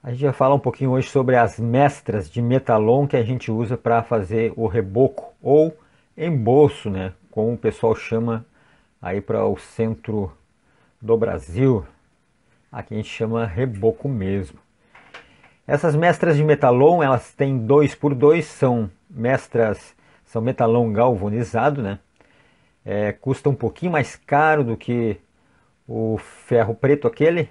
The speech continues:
o metalon preto, mas o metalon preto ele ferruja rapidamente. E essas aí têm uma durabilidade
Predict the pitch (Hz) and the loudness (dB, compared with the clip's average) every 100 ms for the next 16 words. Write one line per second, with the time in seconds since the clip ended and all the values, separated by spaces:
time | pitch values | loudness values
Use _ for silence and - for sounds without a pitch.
0 | - 101 101 104 101 107 113 - 143 151 | -8 -8 -6 -6 -4 -4 -4 0 -2 -2
1 | - _ _ - 110 120 135 131 131 117 | -8 _ _ -14 -8 -8 -6 -4 -2 -2
2 | 113 113 117 120 113 120 127 - - - | 0 0 0 0 0 0 -6 -10 -12 -4
3 | 131 - 120 117 90 85 131 135 120 101 | -4 -2 -4 -4 -6 -2 -2 0 -2 -2
4 | 98 - _ _ _ _ _ _ _ - | -4 -10 _ _ _ _ _ _ _ -8
5 | 135 139 - 120 127 135 127 117 117 110 | -2 -2 0 0 0 0 -2 0 0 0
6 | 104 95 113 117 123 120 | -2 -2 0 0 -2 -8